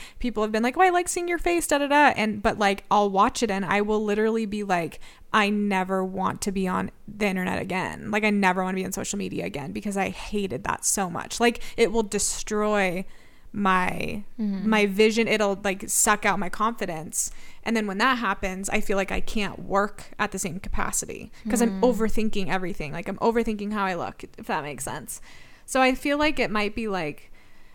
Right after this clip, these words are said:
Speaker 1: a deeper, a deeper issue of why I or the people listening have the need to wanna look like that.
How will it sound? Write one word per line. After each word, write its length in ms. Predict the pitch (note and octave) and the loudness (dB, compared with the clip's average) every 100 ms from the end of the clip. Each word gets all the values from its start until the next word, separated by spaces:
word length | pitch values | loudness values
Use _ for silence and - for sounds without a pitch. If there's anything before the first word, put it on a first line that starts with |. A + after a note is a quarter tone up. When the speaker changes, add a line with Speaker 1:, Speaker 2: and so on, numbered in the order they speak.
| - - - | -18 -16 -4
Speaker 1:
a 120 | G#3+ | -2
deeper, 800 | G3+ G#3 G#3 G3+ G3+ F3+ E3 G3 - - - - - - | -2 -4 -6 -2 0 0 -2 -6 -10 -10 -10 -10 -10 -6
a 100 | G3+ | -6
deeper 440 | G#3 G3+ G3+ F#3+ | -6 -4 -2 -2
issue 600 | - F#3+ - - G3+ F#3 - | -2 -2 -2 -2 -2 -2 -2
of 520 | F3 D#3 D3+ F#3+ - - - | -2 -2 -4 -6 -4 -4 -4
why 920 | G3+ G3+ G3 F3 E3+ F3 A3+ C#4 E4 - - - - - - | -6 -4 0 2 4 4 4 2 0 -4 -8 -8 -10 -6 2
I 400 | G3 G3 G3+ G3+ | 4 4 4 2
or 200 | F3+ F#3+ | 0 -2
the 100 | F#3+ | -2
people 260 | G3+ G3 | -2 0
listening 680 | F#3 F3+ - G3+ G#3 A3 A#3 - - - - - | 0 0 -2 0 0 0 -2 -8 -16 -18 -20 -20
have 380 | - A3 F#3+ F#3 | -4 -2 0 -2
the 100 | F#3 | -4
need 500 | F#3+ G3+ A#3+ B3 G#3 | -2 0 0 0 0
to 100 | A3+ | -2
wanna 320 | F#3 F3+ D#3 C3 | 0 -2 -4 -6
look 220 | B2+ - | -8 -10
like 200 | - - | -10 -10
that. 260 | E2+ B1 | -10 -10